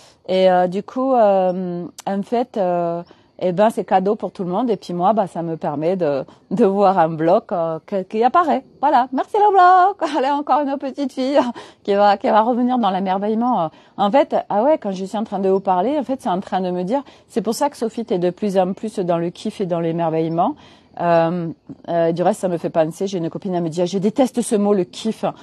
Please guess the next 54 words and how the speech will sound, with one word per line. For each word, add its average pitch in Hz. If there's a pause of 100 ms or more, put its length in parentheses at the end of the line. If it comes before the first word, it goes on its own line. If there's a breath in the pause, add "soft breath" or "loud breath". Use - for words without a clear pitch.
(260 loud breath)
Voilà, 170
ben 165
moi, 180
je 180
dis 170
tout -
le 190
temps 180
le 156
kiff -
parce 170
que 170
c'est 165
tellement 170
puissant 165
en 160
vibration 160
pour 165
moi, 151
bref. 151 (400 loud breath)
Et 180
donc, 214
euh, 185
je 190
m'aperçois 190
que 220
plus 285
je 269
réintègre 247
mes 226
petites 233
filles, 233 (640 soft breath)
eh 208
ben, 220
<laughs> 262
c'est 226
pour 247
ça 330
que 277
je 254
suis 254
de 240
plus 233
en 233
plus 226
dans 226
l'émerveillement, 220
dans 208
le 208
kiff 226
et 220
dans 196
la 190
légèreté. 202